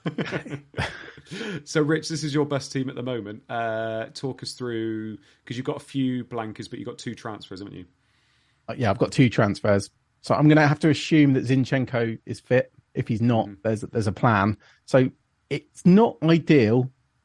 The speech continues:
Speaker 2: but it works for my <laughs> long-term plan because I'm free hitting in thirty-four.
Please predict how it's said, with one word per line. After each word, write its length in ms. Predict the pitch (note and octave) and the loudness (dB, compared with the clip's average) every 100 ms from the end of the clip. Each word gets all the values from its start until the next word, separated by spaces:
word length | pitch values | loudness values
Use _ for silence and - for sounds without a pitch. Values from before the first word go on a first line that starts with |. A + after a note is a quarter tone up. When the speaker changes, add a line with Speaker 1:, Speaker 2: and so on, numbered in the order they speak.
| _ | _
Speaker 2:
but 220 | - C3 C#3+ | 2 2 2
it 140 | D3 | 2
works 360 | C#3+ D3 C#3+ - | 4 4 2 -4
for 80 | C#3 | -2
my 120 | C3+ | 0
<laughs> 120 | - | 0
long-term 380 | F3 - C3+ A#2+ | -2 0 -2 0
plan 400 | D3 A#2+ A2 G#2+ | 0 0 -2 -4
because 280 | C3+ - C#3+ | -8 -4 -2
I'm 140 | B2+ | -2
free 180 | A2+ C3 | -2 -2
hitting 220 | A#2+ G#2 | -2 -4
in 80 | A2 | -4
thirty-four. 560 | B2 A2+ G#2+ A2 G#2 | -2 -2 -4 -4 -4